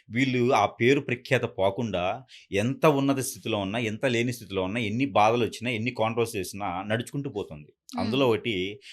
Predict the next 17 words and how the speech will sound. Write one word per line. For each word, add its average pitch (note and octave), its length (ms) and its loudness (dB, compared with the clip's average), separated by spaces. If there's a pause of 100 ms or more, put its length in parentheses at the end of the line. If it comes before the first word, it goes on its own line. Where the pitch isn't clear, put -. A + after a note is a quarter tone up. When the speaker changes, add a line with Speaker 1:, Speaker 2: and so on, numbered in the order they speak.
(140)
Speaker 1:
బసవతారక. E2+ 640 -2 (320)
Speaker 2:
ఓకే. G#3+ 300 -16 (280)
Speaker 1:
అలాంటి C#3 340 4
ట్రస్ట్‌లు B2+ 340 2
ఉన్నాయి C3+ 180 2
అనుకోండి, F2 320 -8
జీవితకాలం F3 840 2
నిలబడుతుంది. A#2 480 -2
Speaker 2:
మ్మ్. - 40 -16
Speaker 1:
స్టాచ్యూస్ F3+ 600 4
కాదు A#2+ 240 4
నిలబడాల్సింది. G#2 640 -4
Speaker 2:
అవును. A3+ 500 -4
Speaker 1:
ఆ G2+ 200 8
ఏరియాలు C#3 440 8
ఉన్నాయి B2+ 220 2
కదా, G2+ 400 0